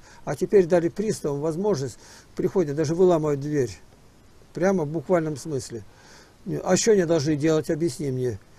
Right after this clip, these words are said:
Все умерли, разъехались, у них три-четыре комнаты, все отапливаются, никого нету, одна старушка едва шевелится. Да, э, да, я, я, я не на улице выбрасывать, ей дают однокомнатную квартиру, и там уже видно будет, социальная, может быть,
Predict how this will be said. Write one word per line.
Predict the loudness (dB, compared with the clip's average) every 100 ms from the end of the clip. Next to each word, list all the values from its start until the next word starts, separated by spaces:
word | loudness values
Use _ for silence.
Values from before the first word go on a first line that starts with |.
| -20 -20 -20
Все | -4 6 8
умерли, | 10 8 6 4
разъехались, | 2 2 2 2 0 -4 0
у |
них | 0 0
три-четыре | -2 -2 2 2 4
комнаты, | 4 2 2 -2 -8 -12 -16 -20 -16
все | 0 4
отапливаются, | 4 4 2 2 -2 -2 -4
никого | -4 0 4 4
нету, | 4 0 0
одна | 0 0
старушка | 0 0 2 0 -2
едва | -2 -2
шевелится. | -2 -4 -4 -6 -10 -12 -14 -18 -20 -8
Да, | -2 0 -2 -14 -10
э, | -6 -4
да, | 0 0
я, | 4 2
я, | 2 2 0
я | 0
не | -2
на | 0
улице | 4 2 4
выбрасывать, | 2 2 -2 -4 -6
ей | -2 0
дают | 2 0
однокомнатную | -4 -6 -6 -4 -4 -4 -2 -4
квартиру, | -2 -4 -2 -2 -4 -8 -16 -12
и | -4
там | -2
уже | -2 0
видно | 0 -2 -4
будет, | -4 -4 -4 -8
социальная, | -12 -6 -4 -2 -4
может | -6 -6
быть, | -8